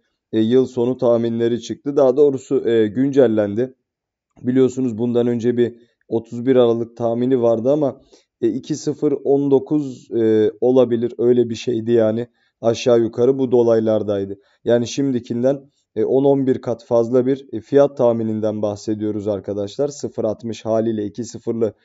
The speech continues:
e, haliyle bir fiyat tahmini gelmişti ama yanlış olmasın bu,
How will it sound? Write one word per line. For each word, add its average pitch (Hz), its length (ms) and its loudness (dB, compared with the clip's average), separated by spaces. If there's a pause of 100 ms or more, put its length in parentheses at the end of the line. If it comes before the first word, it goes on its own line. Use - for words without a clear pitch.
(320)
e, 117 100 2
haliyle 117 560 2
bir 135 120 -4
fiyat 123 340 0
tahmini 123 360 -2
gelmişti 110 460 -2
ama 143 280 -2 (360)
yanlış 123 420 2
olmasın 127 600 0
bu, 135 280 0